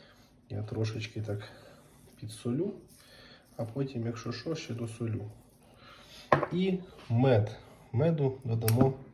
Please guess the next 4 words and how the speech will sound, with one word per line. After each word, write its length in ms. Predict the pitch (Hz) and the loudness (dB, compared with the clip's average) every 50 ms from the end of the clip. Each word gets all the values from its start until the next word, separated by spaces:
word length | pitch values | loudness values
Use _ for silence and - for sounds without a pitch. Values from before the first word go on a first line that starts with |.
| - - - - - - - - - - - - - - - - - - | -20 -20 -20 -20 -20 -20 -20 -20 -20 -20 -20 -20 -20 -20 -20 -20 -20 -14
таку 420 | - - 110 - - 110 107 110 - - | -8 -8 -6 -4 0 0 0 0 0 -4
чайну 520 | - - - 127 127 131 127 127 127 123 - - - - - - - - - - - | -4 2 4 6 6 6 6 4 2 2 -2 -6 -14 -20 -20 -20 -20 -20 -16 -8 -2
ложку. 500 | 113 113 110 107 107 - - 113 113 110 - - - - - - - - - - | 2 4 4 4 4 0 -4 -6 -6 -6 -8 -10 -18 -20 -20 -20 -20 -20 -12 -8
Отак 280 | - 110 110 - - | -6 -6 -4 -4 -6